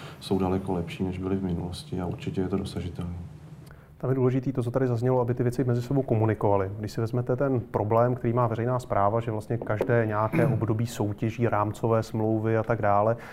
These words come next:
Speaker 2: tak, eh, v tuhle tu chvíli třeba město stojí před, eh, obrovským problémem, že doposavad někdo dodával, eh, semafory a v současné době, mm, prostě byla ukončena rámcová smlouva, musí se vysoutěžit někdo jiný a když vyhraje někdo jiný s jiným systémem, tak v takovém případě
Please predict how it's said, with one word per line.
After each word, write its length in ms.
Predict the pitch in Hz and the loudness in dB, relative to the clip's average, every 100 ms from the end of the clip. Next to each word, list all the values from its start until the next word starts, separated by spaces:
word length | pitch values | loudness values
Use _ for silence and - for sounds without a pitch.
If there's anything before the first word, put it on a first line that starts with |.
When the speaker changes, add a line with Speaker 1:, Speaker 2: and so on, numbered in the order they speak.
| - - | -14 -4
Speaker 2:
tak, 380 | 104 - - | -4 -6 -4
eh, 420 | 110 110 107 110 107 | 0 2 4 2 0
v 60 | |
tuhle 220 | - 110 | -2 -4
tu 140 | 110 117 | -2 -6
chvíli 280 | - 107 113 | -4 -2 0
třeba 240 | - 113 | 2 2
město 320 | 107 101 - | 2 -4 -6
stojí 260 | - 117 110 | -4 -2 -2
před, 340 | - 117 - 117 | -2 -6 -4 -2
eh, 40 | |
obrovským 480 | 107 107 110 - 113 | -2 -2 -4 -2 -2
problémem, 540 | 110 107 110 110 110 | 0 2 2 2 0
že 240 | 110 113 107 | 0 0 0
doposavad 440 | 101 117 113 110 | -4 -6 -2 -2
někdo 240 | 104 110 | -2 -2
dodával, 520 | 110 107 110 110 113 113 - - - | 0 2 4 6 4 2 -6 -10 -4
eh, 140 | 101 | -4
semafory 640 | - 104 107 123 131 147 156 | -2 -2 2 4 6 4 2
a 80 | |
v 60 | 117 | -2
současné 460 | 113 107 117 117 110 | -4 -6 -4 -2 0
době, 280 | 107 113 110 | 2 0 0
mm, 280 | 113 110 110 | -2 0 -2
prostě 220 | 110 120 | 0 0
byla 300 | 110 110 110 | 0 2 2
ukončena 580 | 110 110 - 110 123 110 | 2 -2 -4 -2 0 2
rámcová 360 | 107 113 117 110 | 2 0 2 2
smlouva, 280 | - 110 | 2 2
musí 340 | 110 107 117 120 | 2 0 -4 -4
se 120 | - | -4
vysoutěžit 400 | 110 117 117 113 | -2 0 -2 -2
někdo 220 | 113 113 | 0 0
jiný 200 | 110 113 | 2 0
a 60 | 113 | 0
když 240 | 110 110 | -2 -2
vyhraje 260 | 117 117 117 | 0 4 4
někdo 240 | 113 113 | 4 4
jiný 180 | 113 117 | 4 4
s 100 | 113 | 2
jiným 220 | 113 120 | 4 4
systémem, 580 | 120 120 113 110 110 117 - - - | 2 -2 2 4 2 -2 -6 -10 -6
tak 120 | - | -4
v 40 | |
takovém 240 | 113 117 113 | 0 0 0
případě 460 | 107 117 110 113 | 0 0 4 2